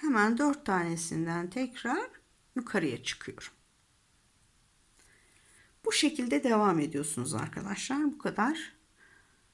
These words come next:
Gayet güzel bir model. Hoş duruyor.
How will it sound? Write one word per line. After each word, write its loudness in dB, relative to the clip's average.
Gayet 2
güzel 2
bir 0
model. -2
Hoş -2
duruyor. -2